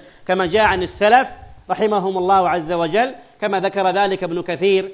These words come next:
رحمه الله عن جماعات من السلف منهم مجاهد وغيرهم، أن المقصود بأيد هنا المقصود به ماذا؟ المقصود: "والسماء بنيناها بأيد"، يعني، يعني بقوة.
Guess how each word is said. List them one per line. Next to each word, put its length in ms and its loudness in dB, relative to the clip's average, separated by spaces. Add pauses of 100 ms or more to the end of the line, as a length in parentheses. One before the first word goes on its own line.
(340)
رحمه 340 -2
الله 180 2
عن 220 2
جماعات 540 2 (380)
من 120 -2
السلف 460 2 (380)
منهم 340 0
مجاهد 480 2 (400)
وغيرهم، 640 2
أن 180 -4
المقصود 520 -2
بأيد 360 0 (100)
هنا 420 0 (400)
المقصود 500 -2
به 240 2
ماذا؟ 460 4 (800)
المقصود: 600 2
"والسماء 500 -2
بنيناها 800 0 (300)
بأيد"، 420 4
يعني، 680 2 (500)
يعني 340 4
بقوة. 600 4